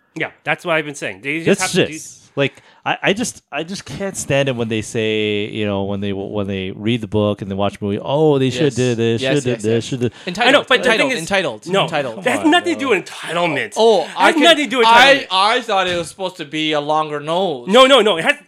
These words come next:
Speaker 1: they, no, they have, they don't
Speaker 3: Like,
Speaker 1: even complain about
Speaker 3: oh,
Speaker 1: that.
Speaker 3: you, what are they
Speaker 1: They
Speaker 3: complaining about? Why don't you go
Speaker 1: No,
Speaker 3: make the
Speaker 1: there's,
Speaker 3: movie then?
Speaker 1: there's some degenerates who complain about that, right? But there's some people who kind of were hoping for something
Speaker 3: Then you go make the movie.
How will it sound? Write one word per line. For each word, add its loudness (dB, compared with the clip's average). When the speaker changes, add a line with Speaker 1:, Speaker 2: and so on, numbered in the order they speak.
Speaker 1:
they, -4
no, 2
they -2
have, -6
they -4
don't -2
Speaker 3:
Like, 2
Speaker 1:
even -4
complain -2
about 4
Speaker 3:
oh, 6
Speaker 1:
that. 0
Speaker 3:
you, -8
what -6
are -2
they -8
Speaker 1:
They 2
Speaker 3:
complaining -4
about? -6
Why 0
don't -4
you -6
go 0
Speaker 1:
No, 6
Speaker 3:
make 4
the 4
Speaker 1:
there's, 2
Speaker 3:
movie -10
then? -10
Speaker 1:
there's 0
some 0
degenerates 0
who -12
complain -8
about -10
that, -12
right? -4
But 2
there's 2
some -4
people 0
who 2
kind 0
of -4
were -4
hoping -4
for -8
something -6
Speaker 3:
Then -2
you -4
go -6
make -6
the -10
movie. -16